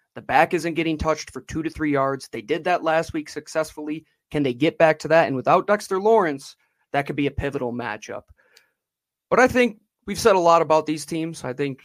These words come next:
your followers over at Locked On Giants know exactly where they are at this point in the season. And we've been venting a lot over at Locked On Eagles these last couple weeks. It's been free therapy for, for Lou and myself.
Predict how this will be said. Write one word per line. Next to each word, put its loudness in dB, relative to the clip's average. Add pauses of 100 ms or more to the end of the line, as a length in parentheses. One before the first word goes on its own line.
your -2
followers -2
over -4
at -6
Locked -4
On -4
Giants 0
know -4 (200)
exactly 8
where 4
they 4
are 2
at -4
this -6
point -4
in -4
the -4
season. -4
And -8 (480)
we've 0
been 8
venting 2
a 4
lot 6
over 0
at -2
Locked -4
On -6
Eagles -14
these -14
last -6
couple -10
weeks. -12
It's -8
been -2
free -2
therapy -6
for, -8
for -4
Lou 2
and 0
myself. -2